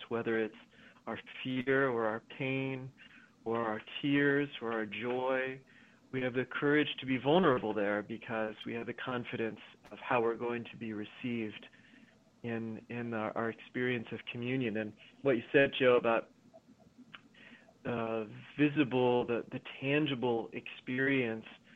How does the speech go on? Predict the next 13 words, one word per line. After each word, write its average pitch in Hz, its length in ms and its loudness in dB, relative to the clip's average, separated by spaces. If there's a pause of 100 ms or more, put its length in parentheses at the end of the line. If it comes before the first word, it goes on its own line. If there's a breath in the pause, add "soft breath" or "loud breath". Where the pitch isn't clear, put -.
(280 soft breath)
that's 123 180 0 (140)
visible 127 380 2
even 127 300 2
for 117 120 0
others, 127 400 6
a, 113 240 -2
a 120 40 -4
burden 135 540 2
lifted 123 320 -2 (100)
from 113 180 -6
confession. 123 720 -2 (520 loud breath)
Same 160 280 6
thing, 143 360 2